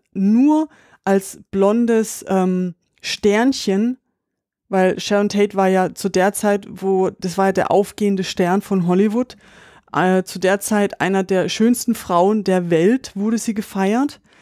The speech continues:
und, ähm, sie verkörpert diese Sharon Tate, ähm, ja,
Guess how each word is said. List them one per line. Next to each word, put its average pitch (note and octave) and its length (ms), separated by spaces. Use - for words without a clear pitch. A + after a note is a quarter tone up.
und, A3 480
ähm, G#3 400
sie B3+ 260
verkörpert A3 580
diese G#3 240
Sharon G3+ 320
Tate, G3+ 460
ähm, G3 440
ja, G3 580